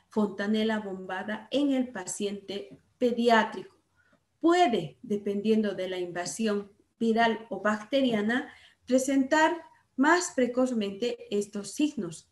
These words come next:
y estos síntomas. Puede presentar. Entonces, tenemos que internar para controlar la infección. E inmediatamente, ante una compensación del estado general del paciente,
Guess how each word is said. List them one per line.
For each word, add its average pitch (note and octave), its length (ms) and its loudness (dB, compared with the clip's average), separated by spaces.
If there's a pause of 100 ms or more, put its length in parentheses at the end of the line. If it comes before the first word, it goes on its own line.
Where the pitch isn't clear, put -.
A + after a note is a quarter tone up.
y G3 100 -10
estos A3 320 -6
síntomas. A3 680 0
Puede G#3+ 280 2
presentar. - 680 -14 (380)
Entonces, A3+ 380 -10
tenemos A3 520 2
que B3 80 -2
internar A#3+ 640 0 (320)
para G#3+ 580 0 (300)
controlar F#3 680 -4
la G3+ 80 -6
infección. F#3 600 -8 (340)
E B3 100 2
inmediatamente, C4 1160 2
ante A3 340 0
una D4 260 2
compensación G#3 1160 -2
del F3+ 160 -6
estado G#3 480 -2
general F#3 600 -4
del G3+ 160 -6
paciente, B3+ 840 2